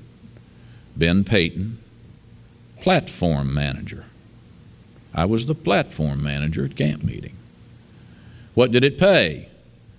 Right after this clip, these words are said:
Didn't pay anything. What did you do? I didn't do anything.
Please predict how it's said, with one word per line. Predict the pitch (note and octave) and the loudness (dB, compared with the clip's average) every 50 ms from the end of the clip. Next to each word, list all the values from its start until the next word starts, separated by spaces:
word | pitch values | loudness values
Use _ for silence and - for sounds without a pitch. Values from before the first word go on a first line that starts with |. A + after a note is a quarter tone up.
| - - - - - - - - | -20 -20 -20 -20 -20 -20 -12 -4
Didn't | D2+ E2 D#2+ E2 | -2 -2 0 0
pay | D#2 E2+ F2 G#2 B2+ | 0 2 2 2 2
anything. | F#3+ A#3+ G#3+ C3+ G#2+ D#2+ C#2 C#2 D2 - - - - - - - - - - - - - - | 2 2 0 -2 -2 -6 -8 -8 -12 -16 -20 -20 -20 -20 -20 -20 -20 -20 -20 -20 -20 -6 0
What | - C#3 E3 E3+ | 4 4 4 4
did | D3 D3 B2+ | 4 2 2
you | C#3 D3+ D3+ | 2 2 4
do? | D3+ G3 A3+ A#3 D3 F#2 D#2 B1+ - - - - - - _ _ _ _ - - - - - _ - - | 4 4 4 4 2 0 -2 -6 -12 -18 -20 -20 -20 -20 _ _ _ _ -20 -20 -20 -20 -20 _ -10 -4
I | - G2+ A#2+ | 0 0 2
didn't | B2+ C3 B2 A#2 | 2 2 2 4
do | B2+ C#3 C#3+ | 4 4 4
anything. | F3+ A3+ B3+ E3+ F#2+ C2 A1 G1+ - | 2 2 0 -2 -4 -6 -10 -12 -14